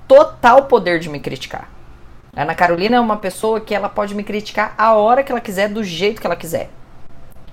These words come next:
Só que tem uma forma que ela sabe me criticar. Ela, por me conhecer, ela sabe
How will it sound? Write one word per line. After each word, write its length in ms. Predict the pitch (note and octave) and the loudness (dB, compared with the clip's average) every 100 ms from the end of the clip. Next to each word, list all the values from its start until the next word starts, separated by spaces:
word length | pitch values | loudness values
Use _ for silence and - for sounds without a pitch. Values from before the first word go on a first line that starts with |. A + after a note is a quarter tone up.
| - - - - - - | -18 -16 -16 -16 -18 -16
Só 220 | - - | -6 0
que 120 | D3+ D3 | 0 -2
tem 140 | C#3+ | -4
uma 120 | C3+ | -2
forma 340 | E3 B3 A3+ A#3 | 0 0 0 -4
que 180 | - | -2
ela 180 | A#3+ A3+ | -2 -2
sabe 300 | A#3 A#3 G3+ | -4 -4 -4
me 160 | G#3 G#3+ | -6 -8
criticar. 500 | A3 A3 - - - - - - - - - - - - - - - - | -10 -12 -10 -10 -10 -16 -20 -20 -20 -20 -20 -20 -20 -20 -20 -20 -20 -4
Ela, 180 | C#3+ D3+ | 0 0
por 360 | - A3 C4+ | 4 8 8
me 120 | E4 D4+ | 8 0
conhecer, 480 | G3+ E3 D3 - | 0 -2 -4 -2
ela 220 | A3 D3+ E3+ | 2 2 2
sabe 500 | - D3+ A3 G#3 | 0 -2 -2 -4